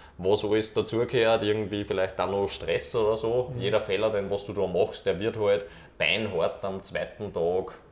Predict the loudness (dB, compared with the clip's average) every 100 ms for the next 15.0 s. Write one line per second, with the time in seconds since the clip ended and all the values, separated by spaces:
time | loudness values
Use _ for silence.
0 | -20 -20 -8 -4 -2 0 0 -2 -6 -16
1 | -20 -20 -20 -18 -18 -8 -2 -2 0 6
2 | 8 8 4 -2 2 4 4 2 -4 -6
3 | 2 4 4 0 -2 -4 -4 -10 -10 -4
4 | -4 -4 -4 -4 -4 -6 -6 -6 -4 -4
5 | -6 -6 -6 -6 -10 -14 -12 0 4 4
6 | 2 -4 -8 -14 -6 -2 -2 -2 -6 -12
7 | -16 -14 -6 -6 -6 -10 -10 -6 -4 -4
8 | -6 -8 -6 -4 -4 -2 -2 -2 0 0
9 | 0 -2 -4 -6 -12 -16 -20 -20 -20 -6
10 | -2 0 0 -4 -10 -6 -2 0 -2 -4
11 | -2 -2 0 2 6 6 6 4 2 -2
12 | 2 2 2 0 -2 -2 -4 -4 -2 -2
13 | 0 2 4 4 0 -4 -2 -2 -2 -2
14 | -2 -2 -2 -4 -2 -2 0 0 0 0